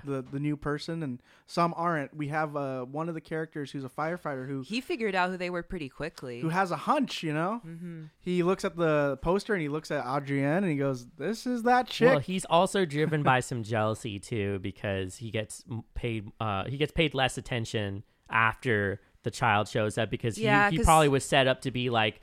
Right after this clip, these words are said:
Speaker 3: his quote unquote, like, surrogate son.
Speaker 2: Yeah, or, like, I guess just really close
Speaker 3: Really
Speaker 2: assistants,
Speaker 3: close to the
Speaker 2: kinda
Speaker 3: fire
Speaker 2: what
Speaker 3: chief,
Speaker 2: they
Speaker 3: yeah.
Speaker 2: say. Um, but then there's the second scene where they're all dancing and they're listening to that hard style techno, which is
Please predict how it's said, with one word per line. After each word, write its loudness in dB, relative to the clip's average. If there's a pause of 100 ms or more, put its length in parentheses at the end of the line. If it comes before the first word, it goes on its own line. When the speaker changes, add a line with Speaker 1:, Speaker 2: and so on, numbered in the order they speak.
(140)
Speaker 3:
his -4 (100)
quote 0
unquote, -4
like, -2
surrogate -2
son. -6
Speaker 2:
Yeah, 2
or, -2
like, -6 (300)
I -2
guess -2
just -8
really -2
close -6 (160)
Speaker 3:
Really 8
Speaker 2:
assistants, 2
Speaker 3:
close 4
to -6
the 4
Speaker 2:
kinda 2
Speaker 3:
fire 4
Speaker 2:
what -8
Speaker 3:
chief, -4
Speaker 2:
they -4
Speaker 3:
yeah. 2
Speaker 2:
say. -6 (540)
Um, -10 (340)
but -6
then -2
there's -2
the -4
second -2
scene -4
where -4
they're -2
all 0
dancing -6
and -10
they're -6
listening -6
to -8
that -4
hard -6
style -4
techno, -8
which -10
is -14